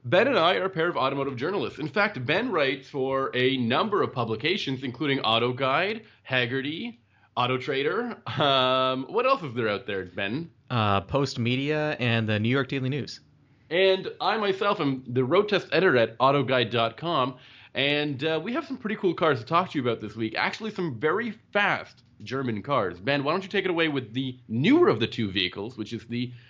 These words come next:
Speaker 1: Mercedes A M G C sixty-three. Go
Speaker 2: That's,
Speaker 1: ahead.
Speaker 2: i-, that's right. It, it is the newer of the, of the vehicles we're talking about this week, but only in certain ways, Sammy, because the twenty nineteen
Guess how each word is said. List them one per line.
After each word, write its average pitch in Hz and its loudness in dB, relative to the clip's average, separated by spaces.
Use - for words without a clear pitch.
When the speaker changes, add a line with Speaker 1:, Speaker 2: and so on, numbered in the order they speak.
Speaker 1:
Mercedes 139 0
A - 0
M 165 4
G 127 2
C 151 -6
sixty-three. 123 -2
Go - -18
Speaker 2:
That's, 151 6
Speaker 1:
ahead. 92 2
Speaker 2:
i-, 165 -2
that's 202 8
right. 233 8
It, 180 6
it 175 12
is 233 6
the 254 2
newer 190 2
of 139 0
the, 139 0
of 131 2
the 120 2
vehicles 135 -2
we're 127 0
talking 143 0
about 131 0
this 143 -4
week, 147 -2
but 175 2
only 254 2
in 220 2
certain 180 0
ways, 156 2
Sammy, 123 0
because 131 -2
the 135 2
twenty 185 0
nineteen 160 -2